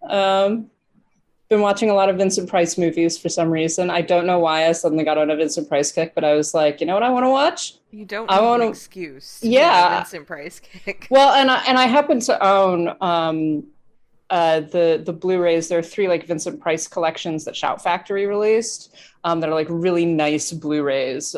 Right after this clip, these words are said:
Speaker 1: uh,
Speaker 2: Hmm.
Speaker 1: of a bunch of, some of which I, some, some of the films I'd never seen, and a bunch of them were ones that I actually wanted to own.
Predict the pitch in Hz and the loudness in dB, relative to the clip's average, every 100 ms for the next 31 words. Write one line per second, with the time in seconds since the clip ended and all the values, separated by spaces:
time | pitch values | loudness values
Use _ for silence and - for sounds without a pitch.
0 | - 143 135 131 - - 180 160 147 143 | -8 -4 -4 -2 -4 -6 -6 -2 -2 -2
1 | - - 156 147 202 220 220 170 - - | -6 -8 -8 0 2 2 0 -8 -6 2
2 | 311 359 240 226 220 196 185 - 254 240 | 4 4 4 4 6 6 4 0 -2 -4
3 | 202 269 262 220 214 196 185 175 165 165 | -4 -2 -2 0 -2 0 0 0 -4 -4
4 | 180 175 151 165 165 160 165 156 151 151 | -6 -4 -2 -2 -2 -6 -6 -4 -4 -4
5 | 147 147 147 147 - 151 147 143 - 156 | -4 -2 -2 -4 -6 -8 -6 -8 -8 -6
6 | 147 | -8